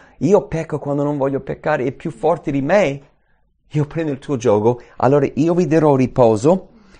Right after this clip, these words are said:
"Prendete su di voi il mio giogo, imparate da me, perché io sono mansueto ed umile di cuore, e voi troverete la cosa più bella della vita.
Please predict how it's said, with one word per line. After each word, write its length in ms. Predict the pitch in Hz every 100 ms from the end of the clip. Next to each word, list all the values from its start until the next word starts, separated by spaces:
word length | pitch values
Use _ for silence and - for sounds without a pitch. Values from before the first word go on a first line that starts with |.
| - -
"Prendete 500 | 165 139 156 156 147
su 180 | - 143
di 120 | 135
voi 220 | 147 143
il 40 |
mio 220 | 131 123 110
giogo, 460 | 143 180 202 220
imparate 520 | - 127 - 131 131 127
da 60 |
me, 380 | 123 165 214 208 -
perché 220 | - -
io 240 | 131 139 151
sono 240 | 151 131
mansueto 640 | 120 120 - 131 151 151
ed 60 | 107
umile 360 | 110 151 135 123
di 140 | 117
cuore, 320 | 180 196 -
e 120 | 123
voi 360 | 117 139 226 240
troverete 840 | 147 120 113 202 240 240 240 240 _ _ _
la 100 | -
cosa 240 | 147 131 120
più 160 | 110
bella 240 | 123 127 127
della 240 | 117 113
vita. 380 | 110 - -